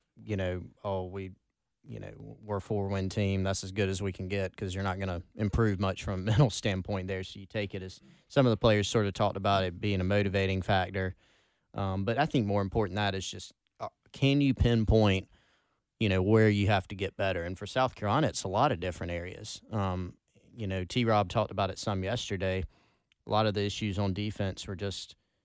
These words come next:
you know, sometimes there are guys trying to do too much, trying to be the hero, trying to make a play. You know, you have to make a play on defense when you're presented the opportunity to do it. You know, you stay in your gap until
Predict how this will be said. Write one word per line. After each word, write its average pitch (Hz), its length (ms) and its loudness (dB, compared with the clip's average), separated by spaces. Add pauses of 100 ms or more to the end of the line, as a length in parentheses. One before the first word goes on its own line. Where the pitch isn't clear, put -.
you 104 60 -4
know, 98 80 0
sometimes 110 420 -2
there 104 80 -4
are 98 60 -4
guys 101 340 0
trying 98 240 -4
to 90 40 -8
do 98 200 -8
too 104 180 -2
much, 98 500 0 (140)
trying 95 220 -2
to 92 60 -4
be 95 160 -2
the 87 80 -2
hero, 110 360 4
trying 101 220 0
to 92 80 0
make 98 220 -2
a 104 40 -10
play. 104 460 2 (480)
You 104 80 0
know, 92 80 2
you 101 80 2
have 113 160 2
to 107 80 0
make 104 240 2
a - 20 -8
play 107 320 2
on 95 140 0
defense 104 540 -4
when 95 120 0
you're 95 140 -2 (120)
presented 101 380 0
the 95 120 -2
opportunity 95 600 0
to 87 120 -6
do 92 200 2
it. - 140 -10 (200)
You 98 120 -2
know, 92 280 -2
you 104 160 -14
stay 107 280 0
in 107 80 0
your 101 100 0
gap 101 340 2
until 98 520 -2